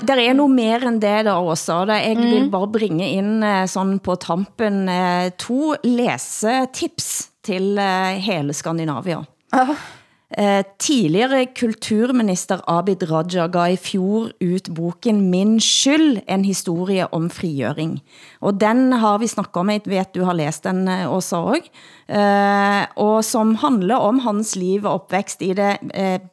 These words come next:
Speaker 1: pakistanska miljöet i Oslo. En, med en stor historia om våld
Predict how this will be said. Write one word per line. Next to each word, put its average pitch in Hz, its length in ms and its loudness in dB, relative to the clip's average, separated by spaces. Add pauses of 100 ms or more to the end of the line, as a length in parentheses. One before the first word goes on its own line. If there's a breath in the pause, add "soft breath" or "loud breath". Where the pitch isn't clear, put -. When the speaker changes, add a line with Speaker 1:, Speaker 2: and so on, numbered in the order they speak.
Speaker 1:
pakistanska 202 720 -4
miljöet 170 540 0
i 170 260 -2
Oslo. 247 380 -4 (500 loud breath)
En, 254 400 2 (220)
med 254 340 0
en 262 120 4
stor - 240 0
historia 262 380 0
om 254 120 2
våld 320 540 0